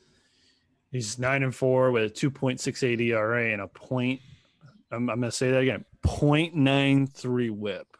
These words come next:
Like, that is insane. And I don't ascribe to going any deeper than that. I think those numbers right there tell me all I need to know about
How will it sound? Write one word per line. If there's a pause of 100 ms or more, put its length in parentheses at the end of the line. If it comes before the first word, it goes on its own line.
Like,
that
is (1400)
insane. (500)
And
I
don't (720)
ascribe
to
going
any
deeper
than
that.
I
think
those
numbers
right
there
tell
me (1500)
all
I
need
to
know (380)
about